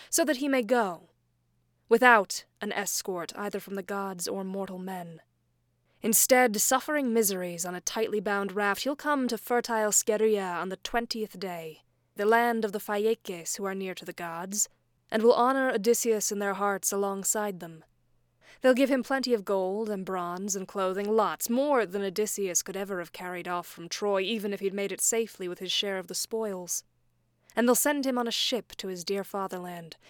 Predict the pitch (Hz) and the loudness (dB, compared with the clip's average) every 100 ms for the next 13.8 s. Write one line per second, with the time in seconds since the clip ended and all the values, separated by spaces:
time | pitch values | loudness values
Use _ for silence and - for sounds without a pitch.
0 | - - - 285 - - 220 - 226 - | -20 -4 0 2 2 2 0 0 -2 -2
1 | - 233 180 - 196 190 185 180 175 180 | -2 -4 -4 -6 -6 -6 -6 -6 -6 -6
2 | 175 175 175 196 202 185 214 202 190 190 | -6 -8 -8 -6 -6 -6 -4 -4 -4 -6
3 | 185 202 196 190 185 - 185 180 180 196 | -6 -4 -4 -6 -6 -8 -6 -6 -6 -8
4 | 196 175 180 170 170 165 180 - _ _ | -10 -10 -12 -12 -14 -14 -16 -18 _ _
5 | _ _ _ _ _ _ _ _ _ _ | _ _ _ _ _ _ _ _ _ _
6 | _ _ - 285 320 311 277 - 190 160 | _ _ 0 2 4 2 2 0 -4 -10
7 | - _ _ _ _ _ - 247 254 262 | -20 _ _ _ _ _ 2 6 8 6
8 | 240 214 214 220 220 220 - 220 202 202 | 2 2 4 4 2 0 0 -4 -4 -10
9 | 185 180 - 196 196 - 202 208 - 202 | -6 -6 -4 -6 -8 -10 -10 -8 -6 -4
10 | 196 208 208 190 175 165 - 214 - - | -4 -2 -2 -4 -4 -2 -2 -2 -4 -8
11 | 180 170 170 226 220 202 - 196 185 - | -8 -6 -4 -4 -4 -2 -2 -2 -4 -4
12 | 208 202 - 220 202 190 170 185 196 208 | -2 -2 -4 -2 -4 -4 -6 -8 -8 -8
13 | - 202 - 190 202 220 190 | -8 -6 -6 -6 -8 -8 -12